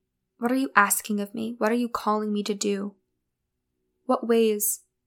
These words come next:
do you want me to fully step into my authenticity?" Journal it all out. Go on a walk and think it out. Feel it out.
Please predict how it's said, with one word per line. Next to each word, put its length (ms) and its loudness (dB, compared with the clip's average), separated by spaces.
do 100 0
you 100 2
want 180 2
me 120 0
to 140 -4
fully 380 0
step 320 -4
into 240 -4
my 140 -4
authenticity?" 840 -6
Journal 340 0
it 80 0
all 180 2
out. 380 0
Go 180 0
on 80 2
a 80 4
walk 420 6
and 160 -6
think 300 -6
it 80 -4
out. 360 -6
Feel 380 -2
it 100 -2
out. 320 -6